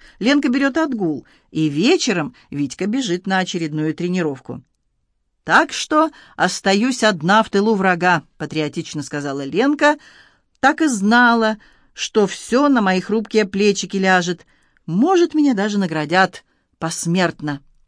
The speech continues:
А вас пусть замучает беспощадная совесть". "Резвится она, поглядите", заворчала Юлька.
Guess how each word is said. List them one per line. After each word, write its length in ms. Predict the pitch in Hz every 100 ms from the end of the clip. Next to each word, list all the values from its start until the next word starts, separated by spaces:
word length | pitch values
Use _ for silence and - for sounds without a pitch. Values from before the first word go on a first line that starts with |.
| _ - -
А 200 | - 156
вас 380 | 143 147 254 262
пусть 340 | - 208 180 147
замучает 640 | 139 147 214 262 - 190
беспощадная 720 | 160 - 156 - 175 170 160
совесть". 600 | 156 208 175 160 - - _ _ _ _ _
"Резвится 1080 | 330 330 311 311 277 285 311 202 - - 170
она, 240 | 170 180 170
поглядите", 800 | 202 202 208 208 214 262 185 156
заворчала 540 | 147 151 151 170 156
Юлька. 500 | 156 170 151 - 139